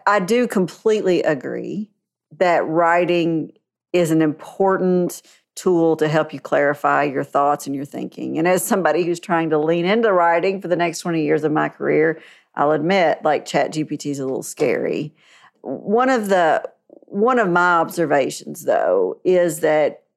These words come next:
i-, if you've, if you've asked Chat G P T any kind of complex question,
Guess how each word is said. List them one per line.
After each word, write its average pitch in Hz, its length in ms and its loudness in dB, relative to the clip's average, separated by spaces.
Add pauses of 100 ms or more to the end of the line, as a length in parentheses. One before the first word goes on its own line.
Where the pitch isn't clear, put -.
(120)
i-, 202 240 2
if 208 220 0
you've, 208 180 2 (160)
if 202 160 2
you've 202 160 2 (160)
asked 220 380 0
Chat - 320 0
G 170 160 -4
P 156 180 -6
T 151 340 -8
any 190 260 2
kind 165 360 -2
of - 180 -6
complex 151 680 -2
question, - 760 -6